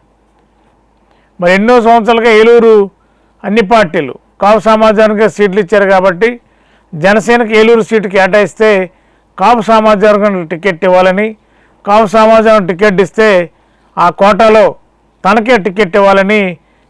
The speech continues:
ఎంఆర్డి బలరాం జనసేన పార్టీ న్యా-, టికెట్ను ఆశిస్తూ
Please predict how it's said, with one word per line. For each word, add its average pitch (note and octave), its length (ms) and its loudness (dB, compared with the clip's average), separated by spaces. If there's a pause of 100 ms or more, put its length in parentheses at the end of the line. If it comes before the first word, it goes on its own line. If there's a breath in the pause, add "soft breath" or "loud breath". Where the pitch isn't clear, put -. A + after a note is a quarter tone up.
(120)
ఎంఆర్డి G3+ 480 0
బలరాం F3 520 0 (320)
జనసేన F3 460 -2
పార్టీ F3+ 440 -2
న్యా-, E3+ 440 -4
టికెట్ను F3 400 -4
ఆశిస్తూ F#3 500 -6